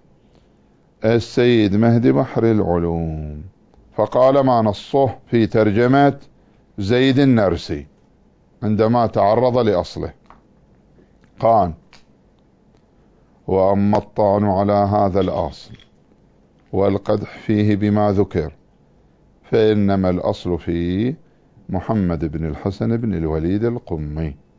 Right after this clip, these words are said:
وتبعه على ذلك ابن بابويه على ما هو دأبه في الجرح والتعديل والتضعيف والتصحيح،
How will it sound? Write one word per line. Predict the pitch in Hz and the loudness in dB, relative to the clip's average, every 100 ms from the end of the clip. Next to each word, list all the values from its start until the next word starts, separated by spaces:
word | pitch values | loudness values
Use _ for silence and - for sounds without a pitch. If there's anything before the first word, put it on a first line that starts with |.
| _ _ _ _ _ _ _ _ | _ _ _ _ _ _ _ _
وتبعه | 95 92 - 104 107 104 90 92 87 78 | -2 -2 0 0 0 0 -2 -2 -2 -2
على | 82 82 82 | -2 -2 -2
ذلك | 85 101 113 113 | -2 0 -2 -2
ابن | 120 92 82 | -2 -4 -4
بابويه | 78 78 76 78 85 85 85 80 73 _ _ _ _ _ _ | -4 -2 -2 0 2 2 0 -4 -10 _ _ _ _ _ _
على | - 110 107 101 | -4 0 0 0
ما | 98 92 | 0 -2
هو | 90 87 | -2 -2
دأبه | 87 107 73 92 87 85 80 | 0 -2 -2 -6 -6 -4 -6
في | 90 | -6
الجرح | 87 80 104 95 - | -6 0 0 0 -6
والتعديل | 80 80 - - 80 80 92 113 123 127 | -10 -10 -10 -8 -6 -4 -2 -2 -2 -4
والتضعيف | 98 90 - 87 82 107 117 | -4 -6 -4 -6 -4 -4 -4
والتصحيح، | 147 139 131 98 - - - 95 | -2 -2 -4 -12 -16 -16 -16 -16